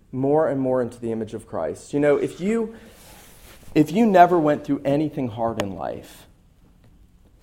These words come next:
you may be a kind person, you may be a nice person, you will not be a very helpful person to other people who are suffering. I know that much,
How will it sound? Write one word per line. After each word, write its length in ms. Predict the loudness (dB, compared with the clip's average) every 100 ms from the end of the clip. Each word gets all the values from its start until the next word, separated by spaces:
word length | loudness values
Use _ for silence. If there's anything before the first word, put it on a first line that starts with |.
| -20 _ _ -8
you 180 | 0 2
may 160 | 2
be 200 | 2 2
a 40 | 0
kind 480 | -2 -4 -2 -2 -4
person, 520 | -6 -8 -8 -6 -4
you 80 | -2
may 120 | -2
be 140 | -2
a 60 | -4
nice 360 | -2 -4 -6
person, 680 | -14 -12 -12 -12 -10 -10 -10 -14 -20 -20 _ _ _
you 140 | 0
will 140 | 2 4
not 320 | 6 4 4
be 120 | 0
a 60 | 0
very 240 | 0 -2
helpful 460 | -2 -4 -4 -6 -8
person 420 | -6 -8 -6 -8
to 100 | -4
other 200 | -4 -4
people 400 | -6 -8 -8 -8
who 140 | -8 -8
are 80 | -8
suffering. 640 | -8 -10 -10 -16 -16 -18 -20 -20 _ _ _ _ _
I 120 | -2 2
know 160 | 4
that 280 | 8 8 8
much, 540 | 0 -10 -14 -18 -20